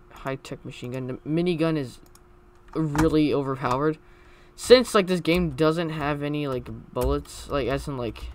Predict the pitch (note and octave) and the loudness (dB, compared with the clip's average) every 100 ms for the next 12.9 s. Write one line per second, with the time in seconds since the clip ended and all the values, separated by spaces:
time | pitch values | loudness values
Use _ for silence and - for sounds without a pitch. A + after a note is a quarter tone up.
0 | - C#3 C#3+ C3+ - D3+ D3 B2+ C3+ C#3 | -10 -8 -4 -4 -4 -6 -6 -4 -6 -6
1 | - - - F3 D#3+ - D3+ D#3+ D3 F2+ | -18 -12 -4 -4 -4 -8 -8 -4 -4 -4
2 | C#3+ C#3+ D3 C3+ - - D#3 D3 C#3+ C#3 | -6 -6 -4 -6 -10 -12 -8 -8 -6 -6
3 | D3 C3+ C3+ C#3 C3+ C3+ C3+ - - - | -6 -8 -8 -10 -6 -8 -10 -16 -20 -20
4 | - - D3 D3 C#3+ C#3 C#3+ D#3 E3 D#3 | -20 -14 -8 -6 -6 -8 -6 -2 0 0
5 | - D3+ D3+ - - - D#3 F3 E3+ - | 0 -2 -2 -10 -20 -10 -4 0 0 -2
6 | E3+ E3 - D#3+ D#3+ E3+ D#3+ - D#3 D#3+ | -2 -2 0 -4 -4 -2 -2 -2 -6 -4
7 | E3 D#3 - D#3+ D#3 C#3+ - B2 C#3 C#3 | -4 -4 -6 -4 -2 -2 -4 -4 -4 -4
8 | C3+ C#3+ C3+ C3 C3 B2+ C3+ D3 - - | -6 -8 -8 -8 -8 -6 -4 -4 -6 -14
9 | - - - - D#3 D#3 A#3 B3 - E3 | -16 -20 -20 -6 -4 2 4 4 2 -2
10 | E3 E3+ - - D3 D3 D3+ C3 C3 C#3 | -2 -4 -10 -12 -8 -6 -4 -4 -4 -6
11 | - - C3+ B2 B2+ C3 B2+ - - - | -10 -12 -10 -10 -10 -10 -12 -16 -16 -12
12 | A#2 A#2+ A#2+ B2 B2 A#2+ B2 C3+ | -12 -8 -8 -8 -8 -10 -8 -14